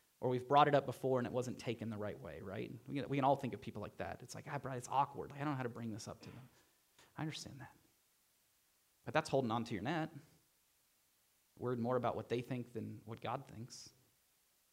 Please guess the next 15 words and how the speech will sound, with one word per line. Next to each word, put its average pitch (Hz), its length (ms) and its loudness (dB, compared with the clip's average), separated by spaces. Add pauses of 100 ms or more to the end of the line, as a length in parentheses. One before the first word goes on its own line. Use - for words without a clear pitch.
Maybe 117 160 -2
it's 113 100 -6
greed. 135 460 -6 (400)
Maybe 120 140 -2
it's 127 140 -4
the - 120 0
idol 135 300 2
of 117 100 -4
busyness. 107 500 -4
I 107 40 -10
think 117 180 -10
that's - 160 -10
most 110 240 -6
of - 100 -14
us. - 300 -14